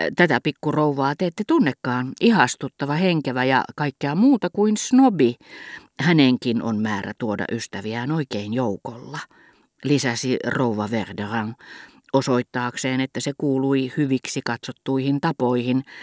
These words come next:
ja rohkaistakseen minua esimerkillä. Katsotaanpa, kummalla on enemmän vaikutusvaltaa, kumpi tuo enemmän väkeä, Barbe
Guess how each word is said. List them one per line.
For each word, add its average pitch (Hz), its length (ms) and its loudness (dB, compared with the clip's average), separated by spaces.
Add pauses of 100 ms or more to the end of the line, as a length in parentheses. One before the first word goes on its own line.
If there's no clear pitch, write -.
(260)
ja 190 140 2
rohkaistakseen 127 1000 -2
minua 117 360 0
esimerkillä. 95 800 -8 (1120)
Katsotaanpa, 170 680 4
kummalla 135 480 2
on 113 120 -2
enemmän 165 420 0
vaikutusvaltaa, 143 960 0
kumpi 170 360 6
tuo 156 260 4
enemmän 139 640 2
väkeä, 139 520 2 (440)
Barbe 147 560 4